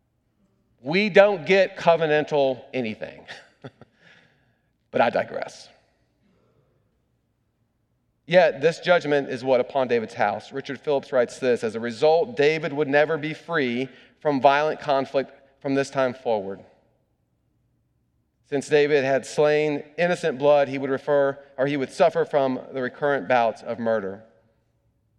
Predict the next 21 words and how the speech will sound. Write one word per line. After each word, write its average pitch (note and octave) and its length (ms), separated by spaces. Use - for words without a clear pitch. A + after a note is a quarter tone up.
The D#3 80
point E3 280
being E3 260
that D#3 160
for D#3 100
those F3 300
who G3 80
might E3 220
have D3+ 100
thought F3 200
that C#3 100
David E3 240
got C#3+ 160
off C3+ 200
easy F#3 640
last A#2+ 280
week, C3 380
here's D#3 280
what's D3+ 140
before A#2 380
him. F#2+ 260